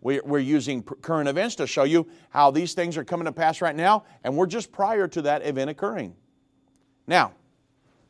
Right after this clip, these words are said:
back to Jesus in Matthew twenty-four, twenty-nine through thirty-one.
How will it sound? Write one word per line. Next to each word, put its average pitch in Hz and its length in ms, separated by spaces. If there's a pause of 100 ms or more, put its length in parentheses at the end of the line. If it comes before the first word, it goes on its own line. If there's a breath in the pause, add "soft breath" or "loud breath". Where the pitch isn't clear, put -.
(1000 soft breath)
back 165 320
to 175 200
Jesus 135 720
in 127 220
Matthew 131 300
twenty-four, 127 460
twenty-nine 120 460
through 120 120
thirty-one. 123 640